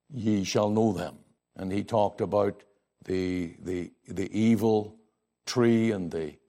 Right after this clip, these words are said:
good tree, "and ye know it by its nature, the fruit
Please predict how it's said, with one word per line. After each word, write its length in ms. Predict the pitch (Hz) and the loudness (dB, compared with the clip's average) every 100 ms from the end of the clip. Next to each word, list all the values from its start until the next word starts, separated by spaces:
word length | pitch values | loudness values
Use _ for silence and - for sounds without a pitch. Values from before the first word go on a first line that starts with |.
| 92 | -8
good 280 | 87 127 123 | 2 4 2
tree, 540 | - 120 117 110 110 110 _ _ _ _ - | 0 0 2 0 -4 -10 _ _ _ _ -8
"and 160 | 95 | -6
ye 200 | 90 87 | -4 -4
know 420 | 85 87 104 110 | -4 -2 2 2
it 80 | 104 - - 80 | 0 -6 -20 -4
by 580 | 92 95 95 92 92 85 - | 0 0 0 -2 -6 -8 -10
its 320 | 85 - - | -10 -8 -6
nature, 500 | 90 90 - - 90 | -4 -4 -6 -8 -8
the 160 | 82 | -8
fruit 580 | 80 - - - 120 90 | -10 -14 -8 0 0 0